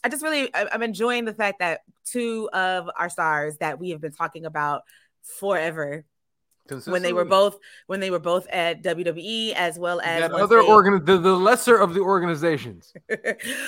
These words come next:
Speaker 1: When they both at W W E and when they were both at A, you know, now that they moved to A E W or whatever, like, we've been, it's just, they're just two people we knew were stars, just off the top.
Speaker 2: Absolutely.
Speaker 1: They've been stars since before, since before,
Speaker 2: From the jump.
Speaker 1: right?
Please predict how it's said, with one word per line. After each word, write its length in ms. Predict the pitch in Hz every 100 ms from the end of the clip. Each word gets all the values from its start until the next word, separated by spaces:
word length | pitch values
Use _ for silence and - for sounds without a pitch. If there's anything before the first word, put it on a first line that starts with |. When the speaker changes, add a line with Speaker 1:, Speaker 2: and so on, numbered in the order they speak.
| 254
Speaker 1:
When 100 | 240
they 80 | 254
both 140 | 254
at 100 | 247
W 180 | 247 240
W 80 | 226
E 180 | 220 214
and 100 | 208
when 80 |
they 80 | 202
were 100 | 196
both 180 | 185 190
at 80 | 190
A, 200 | 175 175 -
you 100 | 196
know, 140 | 175
now 160 | 170 165
that 140 | 165
they 80 | 170
moved 200 | 170 165
to 120 | -
A 60 | 156
E 60 |
W 300 | 151 151 160
or 40 | 151
whatever, 300 | 156 151 156
like, 140 | 156
we've 160 | 190 165
been, 160 | 196 190 - - -
it's 100 | 226
just, 140 | 226 214
they're 260 | 233 214
just 260 | 190 196 -
two 120 | 277
people 240 | 247 208
we 80 | 214
knew 160 | 196 175
were 80 | 175
stars, 420 | 160 139 143 -
just 180 | 185 -
off 200 | 180 180
the 60 | 185
top. 300 | 185 165 151
Speaker 2:
Absolutely. 400 | 135 - 113 185
Speaker 1:
They've 80 | 175
been 120 | 190
stars 400 | - 185 180 180
since 200 | 190 165
before, 560 | 180 - 180 175 165 -
since 260 | 214 160
before, 320 | 160 180 143 135
Speaker 2:
From 80 |
the 60 | 120
jump. 80 | 113
Speaker 1:
right? 280 | 170 175